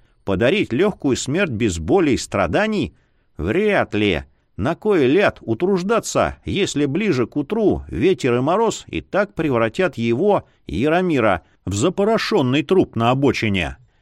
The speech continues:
А значит... Шевеля белесыми усами, Баюн склонил морду, муркнул,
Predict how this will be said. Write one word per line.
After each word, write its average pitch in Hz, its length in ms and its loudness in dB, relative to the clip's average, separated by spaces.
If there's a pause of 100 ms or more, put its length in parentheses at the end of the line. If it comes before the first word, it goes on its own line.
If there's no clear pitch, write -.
(140)
А 80 200 -2
значит... 104 800 -4 (460)
Шевеля 202 500 0
белесыми 139 520 0
усами, 196 680 -2
Баюн 107 440 2
склонил 117 520 -2
морду, 196 540 0 (120)
муркнул, 202 680 -2